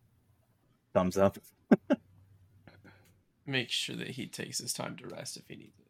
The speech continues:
Speaker 1: I will give him, see him, like, searching for a word.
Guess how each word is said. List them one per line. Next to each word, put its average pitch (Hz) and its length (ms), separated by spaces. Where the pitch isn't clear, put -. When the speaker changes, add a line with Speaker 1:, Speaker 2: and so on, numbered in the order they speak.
Speaker 1:
I 127 180
will 127 200
give 120 300
him, 107 540
see 98 80
him, 90 80
like, 87 160
searching 90 400
for - 180
a 92 60
word. 90 320